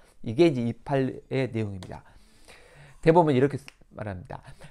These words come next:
면책 제도를 둔 취지인, 취지,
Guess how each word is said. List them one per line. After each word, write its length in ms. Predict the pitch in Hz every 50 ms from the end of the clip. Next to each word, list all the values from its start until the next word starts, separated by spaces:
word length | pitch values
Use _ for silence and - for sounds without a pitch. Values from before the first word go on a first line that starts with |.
| - - -
면책 460 | 131 147 190 214 - 247 226 - -
제도를 540 | - 170 165 - 165 160 143 139 131 127 -
둔 260 | - 139 139 123 -
취지인, 460 | - - 220 208 202 160 131 120 127 _ _ _ _ _ _ _ _
취지, 460 | - - - 208 - 123 107 95 -